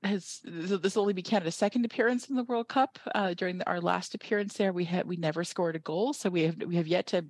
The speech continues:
put a Canadian goal on the board at a <laughs> World Cup game. Um, that, those ma-, we have three guaranteed matches, and the first one of those comes up on Wednesday. So there's a lot of excitement building around that, and, and the team sort of coalescing and finding its groove despite a number of injuries.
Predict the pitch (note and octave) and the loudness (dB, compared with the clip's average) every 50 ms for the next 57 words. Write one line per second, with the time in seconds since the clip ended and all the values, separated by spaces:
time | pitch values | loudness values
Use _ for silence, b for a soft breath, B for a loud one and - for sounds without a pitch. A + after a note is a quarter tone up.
0 | - - - G#3 F#3 - F#3 - - G#3 F#3+ F3+ F#3 F#3+ F#3 F3+ - D#3 E3 F3 | -10 -4 0 0 0 0 0 -2 0 2 2 2 2 0 -2 -2 -2 -2 0 0
1 | F3 F3+ F#3 F3+ D#3+ - F3 F#3+ G#3+ A#3+ B3+ - B B B B B B B B | 0 0 0 -2 -4 -2 0 2 2 2 0 -2 B B B B B B B B
2 | B B B - G#3+ G#3+ G3+ - - B3 A3 A3+ - - C#4 D#4 - - - A3+ | B B B 2 2 2 2 0 2 2 2 2 2 4 4 2 2 4 2 4
3 | G3+ G3 C4 C#4 C#4+ B B B B B B B B B B B B B - A3+ | 4 4 4 2 -2 B B B B B B B B B B B B B 6 6
4 | A3 G#3 G#3 G#3 G3+ - - - - - _ _ _ _ _ _ _ _ _ _ | 6 6 4 2 -2 -4 -10 -16 -20 -20 _ _ _ _ _ _ _ _ _ _
5 | _ _ - G#3 A#3 A3 A3 A3+ - - G#3+ A3 A3 A3+ - B3 G#3+ F3 G3 G#3+ | _ _ -2 4 6 6 6 6 4 2 2 4 4 4 4 4 4 4 6 6
6 | G#3 G3+ F#3 - - - A#3+ B3 A3+ A3 A3 G#3+ F#3+ G3 F#3+ - - A3+ G3 F#3+ | 6 6 4 2 -2 -2 -2 0 4 4 4 4 4 2 0 -2 -2 -2 -2 -2
7 | G3 F#3 E3 E3+ E3 - F#3 F#3 F#3+ F3+ E3+ - - F#3 F#3 - - F#3 F3 E3+ | 0 0 0 0 0 0 -2 -2 -2 -4 -4 -2 0 -2 0 0 0 0 0 0
8 | E3 E3 - - G3 F3+ E3 E3 D#3+ - D#3+ D#3 D3+ D3 C#3+ C#3+ C#3+ C#3+ - - | -2 -4 -4 -2 -2 -2 0 -2 -2 -2 -4 -6 -4 -4 -4 -4 -4 -6 -6 -6
9 | - - - - - F#3+ G#3 C4+ C#4 D4 C#4 B3+ A#3 A3+ F#3+ - - G3+ F#3 - | -6 -6 -6 -4 -4 -4 -2 0 4 4 4 4 4 0 -2 -2 0 0 0 0
10 | F#3+ F#3+ F#3 F#3 F3+ F3+ F3+ F#3 F3+ F3+ F3 E3+ E3+ E3+ F3+ F#3+ F#3+ F#3 F#3+ F#3 | 0 -2 -2 0 0 0 0 -2 -4 -4 -4 -4 -4 -2 0 2 2 4 4 2
11 | F#3 - F3+ E3+ - E3 E3 E3+ E3+ - - G3+ F3+ F3+ F3 E3+ E3+ - - E3+ | 0 -2 -4 -2 -2 -4 -4 -6 -8 -8 -6 -4 -4 -4 -4 -6 -8 -8 -8 -8
12 | E3 E3 - - E3+ E3 E3 E3 E3 E3+ - - F3+ F3 E3 D#3+ D#3+ - - E3 | -8 -8 -10 -8 -8 -4 -2 0 0 0 0 -2 -4 -4 -4 -6 -8 -4 -4 -4
13 | D#3+ D#3+ D#3+ D#3+ E3 - - - A#3 A3+ A3 G#3 F#3+ F#3 F3+ - - F3 E3 E3 | -4 -4 -6 -6 -8 -8 -8 -4 -2 -2 -2 -2 -4 -6 -8 -4 -4 -4 -2 -4
14 | E3+ E3 E3 E3 D#3+ - - F3+ F#3 - F3 D#3+ D3+ A3+ - - | -6 -6 -6 -8 -8 -8 -8 -8 -6 -6 -4 -2 -2 -2 -4 -4